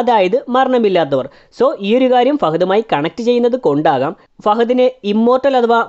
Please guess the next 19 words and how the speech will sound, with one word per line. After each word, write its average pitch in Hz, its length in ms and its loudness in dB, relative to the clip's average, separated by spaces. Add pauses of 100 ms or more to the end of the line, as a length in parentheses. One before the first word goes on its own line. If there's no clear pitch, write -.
(120)
മരണമില്ലാത്തവൻ 226 840 0
എന്നർത്ഥം 180 400 -2
വരുന്ന 170 200 -2 (240)
അമർ 233 240 0
എന്ന 240 80 0 (100)
പേര് 180 240 0
തന്നെ 170 220 -2
കൊടുത്തത്. 165 340 -2 (480)
ട്രെയിലറിൽ 254 420 -2 (200)
സിംഹം, 226 360 0 (220)
നരി, 208 260 2 (240)
പുലി 208 220 2 (200)
എന്നൊക്കെ 240 400 0
പറയുന്നുണ്ട്. 220 460 0 (360)
ഇതിലെ 262 260 0
സിംഹമായി 196 480 0
ഉപമിക്കുന്നത് 170 540 0 (200)
കമലഹാസനെയാണ്. 233 800 0 (320)
അത് 226 140 0